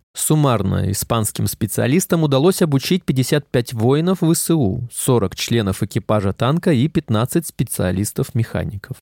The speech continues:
Напомним, первые танки Леопард два уже прибыли в Украину, их поставила Польша. Испания, в свою очередь, обещала передать как минимум шесть танков.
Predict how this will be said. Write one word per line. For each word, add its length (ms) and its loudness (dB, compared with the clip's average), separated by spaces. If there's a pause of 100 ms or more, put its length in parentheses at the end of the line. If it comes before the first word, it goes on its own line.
(180)
Напомним, 520 2
первые 380 2
танки 360 0
Леопард 580 0
два 300 2
уже 260 4
прибыли 360 2
в 100 2
Украину, 500 2
их 200 0
поставила 520 0
Польша. 560 -4 (200)
Испания, 540 2
в 60 -4
свою 320 2
очередь, 380 2
обещала 440 2
передать 440 0
как 180 -2
минимум 380 4
шесть 340 -4
танков. 500 -6